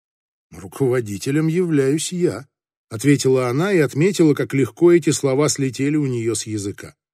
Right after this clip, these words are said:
«И вы ничего не приказывали. Вы попросили меня прийти, и я согласилась. А теперь ответьте мне вы», обратилась она к греку,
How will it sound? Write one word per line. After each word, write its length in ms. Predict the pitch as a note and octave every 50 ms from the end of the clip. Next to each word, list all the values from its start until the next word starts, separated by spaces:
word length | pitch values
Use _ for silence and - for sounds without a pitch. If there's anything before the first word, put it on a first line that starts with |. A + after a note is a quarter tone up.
| _ _ _ _ _ _ _ _ _ _ _ -
«И 100 | A#2+ B2+
вы 200 | A2+ A2+ G#2+ G#2
ничего 420 | G#2+ G#2+ - - E3 D3+ A#2+ A2+
не 120 | G#2+ A#2
приказывали. 760 | A#2+ - F#3+ E3+ - D3 G#2+ E2+ D#2+ G2+ C3+ D#3+ D3+ C3+ - _ _ _ _ _ _ _ _ _ - - - - -
Вы 280 | F#2+ F#2+ C#3+ F3+ F#3
попросили 1120 | - - - F#3+ F3+ D3 - F3+ F#3+ G3 E3 - - - - F#3+ A3+ B3 A#3+ A3 E3+ C#3 B2
меня 420 | A2+ A#2+ B2+ B2+ B2+ B2 A2+ F2+
прийти, 560 | E2 - A#2 C3 C#3 C3 A2 - - E2+ D#2+ _ _ _ _ _ _ _ _ _ _ _ _ _ -
и 80 | F3+
я 260 | E3 B2 G2 G2 F2
согласилась. 880 | - - A#2+ G#2 B2 D#3 D#3+ - - G3 D3 G2 D2+ - - - - _ _ _ _ _ _ _ _ _ _ _ _ _ _ _ _ _ _ -
А 100 | - -
теперь 240 | G3+ F#3 C#4+ C#4
ответьте 560 | C#4 C4+ - A#3 B3 C4+ B3+ E3+ - - - A#3
мне 320 | A#3 A#3 A3+ A3+ A#3 A3
вы», 420 | F3+ D#3 E3 F#3 E3 A#2+ - - _ _ _ _ _ _ _ -
обратилась 500 | G#2 A2+ C3+ C#3+ C3 - D#3+ C#3+ C3 -
она 180 | C#3+ C#3 C3+ B2
к 100 | A2+ G#2+
греку, 500 | G2 B2 D#3 E3+ F#3+ - - B3 G3+